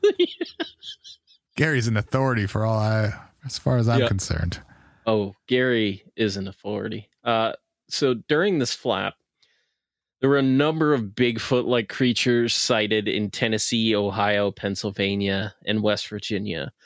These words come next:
Speaker 1: The earliest
Speaker 2: Yeah, why
Speaker 1: can be
Speaker 2: not?
Speaker 1: traced. Yeah, th-, Bigfoot's associated with U F Os specifically.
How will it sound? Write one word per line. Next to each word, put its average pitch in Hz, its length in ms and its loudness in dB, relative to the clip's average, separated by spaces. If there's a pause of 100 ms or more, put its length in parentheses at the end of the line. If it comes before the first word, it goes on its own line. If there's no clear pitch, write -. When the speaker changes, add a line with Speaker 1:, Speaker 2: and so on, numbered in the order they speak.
(380)
Speaker 1:
The 123 120 2
earliest 151 560 2
Speaker 2:
Yeah, - 0 -
why 180 80 0
Speaker 1:
can - 60 2
be - 60 4
Speaker 2:
not? 143 120 2
Speaker 1:
traced. 117 420 0 (300)
Yeah, 113 380 0
th-, 104 520 -12 (640)
Bigfoot's 165 760 -2
associated 117 580 0
with 101 120 -6
U 101 180 0
F 98 180 -2
Os 60 540 -6
specifically. - 840 -8